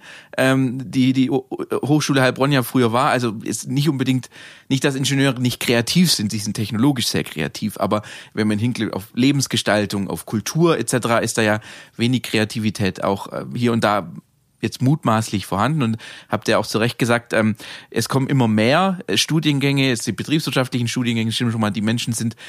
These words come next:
ein anderer Schlag, ähm, und mit der, mit der T U München, die sich hier angesiedelt hat, ähm, haben wir noch mal eine andere Perspektive mit da reinbekommen. Also es ist ja auch das Spannende, dass,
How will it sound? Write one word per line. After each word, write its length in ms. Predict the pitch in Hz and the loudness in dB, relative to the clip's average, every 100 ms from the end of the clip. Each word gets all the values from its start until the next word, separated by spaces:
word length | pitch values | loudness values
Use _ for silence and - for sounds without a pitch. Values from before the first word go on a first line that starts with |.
| - | -12
ein 100 | - | -4
anderer 380 | 117 120 127 113 | -2 0 0 0
Schlag, 480 | 113 - 117 127 123 | 0 0 2 0 0
ähm, 180 | 107 113 | -2 0
und 160 | 113 107 - - - | 0 -4 -10 -20 -10
mit 220 | - 117 120 | -4 -2 0
der, 120 | 104 | 0
mit 160 | 110 | 0
der 120 | 104 107 | 0 0
T 160 | 127 | 0
U 60 | 113 | 2
München, 440 | 127 160 156 135 | 4 2 2 2
die 80 | 120 | 2
sich 140 | 123 | 0
hier 140 | 120 98 | 0 2
angesiedelt 500 | 120 120 120 110 110 | 0 0 0 0 0
hat, 200 | 120 - | -2 0
ähm, 200 | 110 110 | -2 0
haben 120 | 113 | 2
wir 60 | 107 | 2
noch 200 | 123 - | 0 0
mal 100 | 120 | 0
eine 120 | 107 | 2
andere 220 | 113 117 | 0 -2
Perspektive 540 | 117 113 117 - 120 | -2 -4 -4 -2 -2
mit 160 | 117 104 | 0 0
da 40 | |
reinbekommen. 520 | 80 107 147 - 135 131 - - - | 0 0 0 -2 -2 -2 -8 -16 -8
Also 200 | - 117 | -2 0
es 80 | 135 | 2
ist 80 | 156 | 4
ja 120 | 147 | 2
auch 60 | 131 | 2
das 140 | 135 | 0
Spannende, 500 | - - 127 156 143 | 0 0 2 2 2
dass, 300 | 127 123 - | 2 0 -2